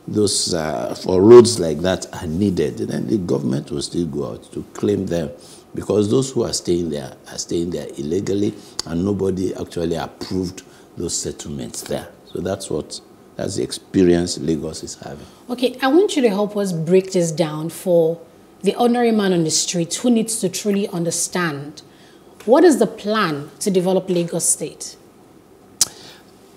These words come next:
Speaker 1: Now, um,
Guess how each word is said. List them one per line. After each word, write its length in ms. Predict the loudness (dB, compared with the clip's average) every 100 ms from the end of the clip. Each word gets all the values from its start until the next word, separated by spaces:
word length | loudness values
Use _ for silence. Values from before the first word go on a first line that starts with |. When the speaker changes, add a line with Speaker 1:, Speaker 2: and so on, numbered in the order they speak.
| -6
Speaker 1:
Now, 460 | 0 2 2 0 -8 -20 -20 -20 -20 -20 -20 -20 -20 -20 -2
um, 720 | 2 4 6 4 4 0 -2